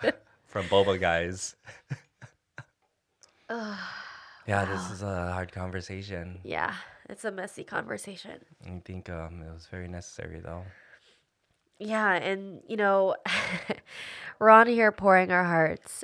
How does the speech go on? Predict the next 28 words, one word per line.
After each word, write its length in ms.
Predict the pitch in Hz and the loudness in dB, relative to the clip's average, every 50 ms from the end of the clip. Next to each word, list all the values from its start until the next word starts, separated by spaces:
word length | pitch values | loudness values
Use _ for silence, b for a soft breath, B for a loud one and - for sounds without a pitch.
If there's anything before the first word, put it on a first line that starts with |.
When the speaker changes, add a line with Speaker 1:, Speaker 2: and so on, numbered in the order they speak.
| - - | -8 -6
Speaker 1:
and 300 | 175 175 170 170 170 - | -2 0 0 0 -2 -2
we're 120 | - - | -2 -2
on 180 | 165 196 202 208 | 0 2 0 0
here, 500 | 208 202 214 202 202 196 190 196 202 - - _ _ _ _ - - - | 0 -2 0 0 0 0 0 -2 -4 -8 -12 _ _ _ _ -20 -20 -10
like, 440 | 220 202 185 180 180 180 - - - _ _ _ _ _ _ - | -8 -6 -6 -6 -6 -8 -10 -16 -20 _ _ _ _ _ _ -14
you 140 | 202 190 196 | -12 -8 -4
know, 300 | 190 175 190 151 - - | -2 0 0 -2 -2 -6
sharing 420 | - - 208 202 208 220 226 233 | -6 -4 -2 0 0 0 -2 -4
as 140 | 240 233 202 | -6 -6 -4
much 220 | 214 208 208 - - | -6 -8 -8 -10 -12
detail 360 | - 196 190 - 190 190 190 | -12 -12 -8 -6 -4 -2 -2
as 160 | 185 185 185 | -2 -4 -4
we 80 | 190 190 | -8 -12
can 560 | - - 196 196 196 190 190 190 190 190 185 B B B B B B B B B B B B - | -8 -6 -4 -2 0 0 0 -2 -4 -6 -12 B B B B B B B B B B B B 0
without 540 | - 196 190 196 190 185 190 190 - - | 2 4 8 8 10 10 10 8 6 4
having 420 | - 185 175 196 190 185 196 202 214 | 0 0 2 2 2 2 0 -4 -8
to 200 | - - 202 - - | -4 -2 -2 0 2
open 280 | 185 180 180 - 196 185 | 0 0 0 0 0 2
up 200 | 180 180 - - | 2 2 2 -2
more 720 | - 208 196 185 180 175 175 180 180 180 170 170 175 175 160 B B B B | -8 -10 -6 -4 -2 0 2 4 4 6 4 4 2 2 -2 B B B B
<laughs> 220 | B - - - - | B -18 -16 -8 -2
wounds 340 | 185 180 180 175 175 170 | 0 0 2 0 2 4
that 100 | 180 139 92 | 4 4 4
we're 100 | 170 165 | 2 0
trying 340 | 170 - - 180 165 160 - | -4 -2 0 0 0 0 0
to 80 | - | -4
currently, 600 | - - - 170 160 - - - 160 156 151 156 160 | -6 -4 -2 -2 0 -2 -4 -6 -6 -6 -6 -6 -6
like, 340 | 165 170 185 143 - - | -6 -8 -8 -8 -8 -12